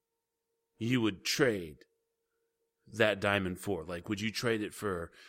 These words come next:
a car? Would you trade it for items? Would you try and fence it for cash? What do you think, Tim? Well, if you thought, if you thought you had yourself a really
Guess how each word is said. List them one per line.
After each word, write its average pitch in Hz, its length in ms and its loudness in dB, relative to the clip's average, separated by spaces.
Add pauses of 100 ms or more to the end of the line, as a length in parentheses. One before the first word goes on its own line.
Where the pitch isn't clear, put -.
(140)
a - 100 -6
car? 151 800 8
Would 110 220 0
you 98 100 -4
trade 104 300 -4
it 92 100 -6
for 87 220 -8
items? 127 400 2 (200)
Would 101 120 -4
you 101 80 -2
try 139 260 2
and 107 140 -2
fence 117 320 0
it 113 100 -2
for - 220 -16
cash? 156 600 2 (160)
What 190 100 8
do 185 80 8
you 147 60 4
think, 101 320 -4
Tim? 85 260 -10 (240)
Well, 127 120 0
if 131 220 -2
you 233 160 2
thought, 156 400 2
if - 160 -4
you 180 120 -4
thought 151 280 0
you 139 180 2
had 123 220 0
yourself 110 440 0
a 101 80 0
really 175 720 4